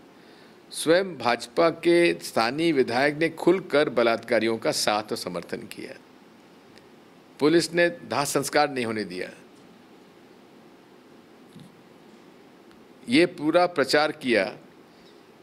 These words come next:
कि बलात्कार हुआ ही नहीं। अब ये आप समझ सकते हैं कि वो मानसिकता से ये लोग ग्रस्त हैं। तब ये क्यों चुप रहे? तब इनको, अ,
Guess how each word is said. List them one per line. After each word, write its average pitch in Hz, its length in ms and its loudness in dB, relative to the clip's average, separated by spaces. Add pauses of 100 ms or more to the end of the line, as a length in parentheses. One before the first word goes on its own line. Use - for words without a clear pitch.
कि 170 420 2 (580)
बलात्कार 131 720 -2 (440)
हुआ 113 140 6
ही 113 140 0
नहीं। 123 200 -6 (2000)
अब 170 80 -12
ये 185 540 0
आप 165 120 0
समझ 175 320 -2
सकते 139 400 -4
हैं 156 160 -2
कि 165 140 -6
वो 139 160 2
मानसिकता 110 600 -2
से 120 140 -6
ये 110 60 -4
लोग 107 200 -4
ग्रस्त 90 380 -10
हैं। - 180 -16 (1200)
तब 165 120 2
ये 170 120 4
क्यों 175 160 2
चुप 170 240 0
रहे? 165 220 0 (720)
तब 143 160 -2
इनको, 156 380 2
अ, - 140 -6